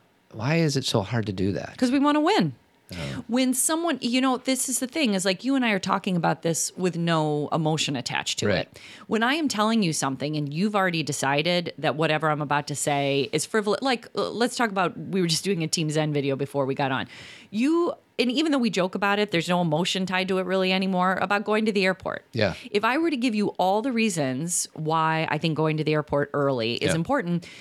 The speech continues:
Speaker 2: you start to go into a stance of rolling your eyes
Speaker 1: Mm-hmm.
Speaker 2: and this is ridiculous. You've already decided.
Speaker 1: Yeah.
Speaker 2: You're
Speaker 1: I'm not
Speaker 2: already
Speaker 1: listening.
Speaker 2: No.
Speaker 1: I'm, I've already removed myself.
Speaker 2: You're already like, "I'm so sure I'm right
Speaker 1: Mm-hmm.
Speaker 2: that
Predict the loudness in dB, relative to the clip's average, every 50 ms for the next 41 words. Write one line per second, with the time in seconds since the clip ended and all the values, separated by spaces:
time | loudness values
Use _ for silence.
0 | -18 -10 -6 -2 0 0 0 0 0 0 0 0 0 -2 0 0 0 2 0 0
1 | 0 0 0 2 0 0 0 0 2 2 2 2 2 0 0 0 0 0 0 0
2 | 0 -2 0 0 0 0 2 2 2 2 0 0 0 0 0 -2 -2 -2 -4 -4
3 | -6 -4 -4 -2 -2 -2 -2 -2 -2 -2 0 -2 -2 -2 -2 0 0 0 0 2
4 | 0 0 0 0 0 0 0 0 0 0 -2 -2 -4 -4 -2 0 0 0 -2 -6
5 | -14 -18 -10 -4 -2 0 2 2 2 0 0 2 2 0 0 0 -2 -4 -2 -2
6 | 0 0 0 0 -2 -4 -8 -6 -2 -2 0 2 2 2 2 2 2 2 0 0
7 | 2 2 2 2 2 0 -2 -4 -4 -4 -4 -4 -6 -8 -8 -12 -16 -16 -6 -2
8 | -2 0 0 0 0 0 0 0 0 0 0 0 0 0 0 -2 -2 0 0 0
9 | -2 -2 -4 -2 0 0 0 2 0 0 0 0 0 0 0 0 -2 -2 -2 -2
10 | -2 -2 0 0 0 0 2 0 0 -2 -2 -6 -4 -4 -2 -2 -2 -2 -4 -6
11 | -10 _ _ _ -10 -4 0 0 2 2 0 0 -2 -6 -8